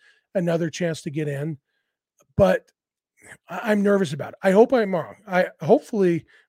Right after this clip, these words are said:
Will Smith is a big enough name. He's gotten some hype, you know, in the offseason as one of the best catchers in baseball.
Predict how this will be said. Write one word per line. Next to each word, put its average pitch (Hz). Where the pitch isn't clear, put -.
Will 208
Smith 214
is 175
a 165
big 185
enough 165
name. 131
He's 156
gotten 180
some 170
hype, 160
you 180
know, 160
in 156
the 160
offseason 185
as 151
one 170
of 170
the 160
best 160
catchers 160
in 156
baseball. 151